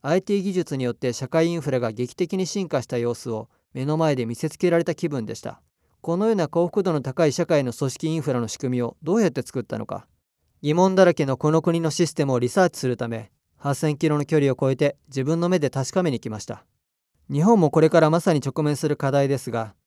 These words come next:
これから多くの職業が人工知能社会の到来によって失われていきます。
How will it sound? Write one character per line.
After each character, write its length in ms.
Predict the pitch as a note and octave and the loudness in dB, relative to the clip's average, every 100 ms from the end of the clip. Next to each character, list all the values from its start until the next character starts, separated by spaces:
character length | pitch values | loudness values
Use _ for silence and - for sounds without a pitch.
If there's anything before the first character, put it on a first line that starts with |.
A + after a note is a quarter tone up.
| _ | _
こ 140 | - | 0
れ 80 | D3+ | 2
か 120 | E3 | 4
ら 140 | D#3 D#3 | 4 4
多 160 | G3+ | 2
く 100 | G3+ | 2
の 100 | D#3 | 0
職 280 | C3 C#3+ D#3+ | 0 -2 0
業 140 | C#3+ B2+ | 0 2
が 220 | B2 - | 0 -2
人 260 | C#3+ C3 F3 | -8 -4 0
工 180 | F3+ F3 | 0 0
知 120 | F3+ | 0
能 100 | F3 | -2
社 140 | F#3 | 0
会 160 | F3+ D3 | 2 2
の 60 | |
到 260 | A#2+ C#3+ D3 | 2 0 2
来 160 | D3 D3 | 2 0
に 60 | |
よ 100 | C#3+ | -2
っ 20 | |
て 280 | C3+ - - | -2 -4 -4
失 220 | - - C#3 | -6 -4 -2
わ 60 | |
れ 60 | C3+ | 0
て 100 | C#3 | -2
い 60 | B2+ | -4
き 80 | |
ま 100 | B2 | -6
す。 220 | A2 - | -8 -16